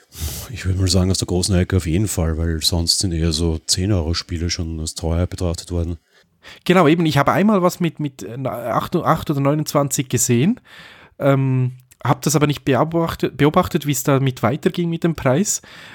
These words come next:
Speaker 2: Ähm, aber sechzig dünkt mich wirklich, ja. Also eben, ich bin auch dafür, dass man für gute Software, äh, gut bezahlt, aber ja, nicht schlecht. Da muss man Fan vom Spiel sein, oder?
Speaker 1: Muss gestehen, ich hab's mir geschossen.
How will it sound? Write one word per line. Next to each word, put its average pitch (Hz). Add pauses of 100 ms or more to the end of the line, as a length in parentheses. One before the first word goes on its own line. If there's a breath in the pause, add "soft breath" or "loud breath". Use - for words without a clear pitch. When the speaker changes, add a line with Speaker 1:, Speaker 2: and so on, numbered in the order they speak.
(180 loud breath)
Speaker 2:
Ähm, 123
aber 117
sechzig -
dünkt 202
mich 202
wirklich, - (180)
ja. 151 (180)
Also 147
eben, 165
ich -
bin 139
auch 147
dafür, 190
dass 147
man 139
für 127
gute 151
Software, 127
äh, 117
gut 131
bezahlt, - (880 loud breath)
aber 127 (180)
ja, 123 (520 loud breath)
nicht -
schlecht. -
Da 147
muss 139
man 165
Fan 135
vom 123
Spiel 104
sein, 95
oder? 131 (720)
Speaker 1:
Muss 101
gestehen, 117
ich 113
hab's 101
mir 98
geschossen. 98